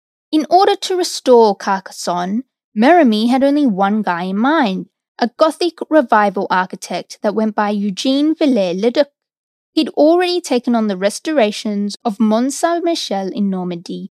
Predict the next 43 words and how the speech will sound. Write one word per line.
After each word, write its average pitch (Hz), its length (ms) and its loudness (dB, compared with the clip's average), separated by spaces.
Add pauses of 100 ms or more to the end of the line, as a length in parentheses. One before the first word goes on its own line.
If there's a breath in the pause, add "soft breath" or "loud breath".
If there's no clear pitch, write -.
(120)
and 202 200 2
Notre 185 340 -6
Dame 175 340 -4
in 185 100 -6
Paris. - 640 -4 (560)
And 339 120 2
so 392 240 2
it 294 60 -4
was 302 340 6
in 269 180 0
eighteen 247 360 0
fifty-three 208 800 -6
that 247 200 0
Villers-Leduc 214 720 0 (100)
went - 220 -10
to - 120 -8
work. 254 340 2 (640)
But 330 160 0
Villers-Leduc 349 800 4 (220)
didn't 330 380 0
look 220 440 2
at 226 140 2
restoration 196 760 -4
as 175 220 -8
we 175 80 -10
do 170 180 -10
now. 202 520 -4 (720)
These 320 300 0
days, 220 340 2
when 254 120 0
we 247 80 0
think 226 280 -4
of 233 100 -4
a 233 80 0
restoration, 208 840 -4
we 233 120 -2
think 208 300 -8
of 202 180 -4
restoring 208 640 -4
something 208 440 -6
to - 120 -10
working 185 420 -4
order 240 480 0